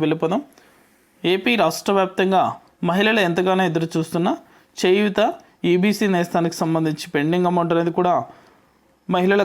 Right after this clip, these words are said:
ఖాతాలలో కూడా జమ చేసేందుకు ఏపీ సీఎం నారా చంద్రబాబు నాయుడు గారు ప్రస్తుత కూటమి ప్రభుత్వం కూడా అధికారులతో మాట్లాడి డబ్బులు అనేది కూడా విడుదల చేయాలని అయితే భావిస్తుంది. మహిళలకు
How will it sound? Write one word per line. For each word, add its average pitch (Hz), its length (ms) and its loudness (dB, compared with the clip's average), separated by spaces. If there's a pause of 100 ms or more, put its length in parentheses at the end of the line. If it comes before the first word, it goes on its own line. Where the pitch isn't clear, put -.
ఖాతాలలో 175 480 2
కూడా 165 200 0
జమ 143 240 0
చేసేందుకు 175 500 0 (760)
ఏపీ 180 260 0
సీఎం 185 320 0
నారా 156 200 2 (120)
చంద్రబాబు 160 480 -2
నాయుడు 156 220 0
గారు 202 120 -2 (420)
ప్రస్తుత 165 280 -2 (160)
కూటమి 180 420 0
ప్రభుత్వం 156 440 -4
కూడా 156 160 2 (460)
అధికారులతో 170 600 0 (140)
మాట్లాడి 156 360 -2 (100)
డబ్బులు 156 220 -2
అనేది 170 220 0
కూడా 165 180 0
విడుదల 160 280 -2 (100)
చేయాలని 151 300 0
అయితే 156 120 -2 (120)
భావిస్తుంది. 151 520 -2 (840)
మహిళలకు 202 380 2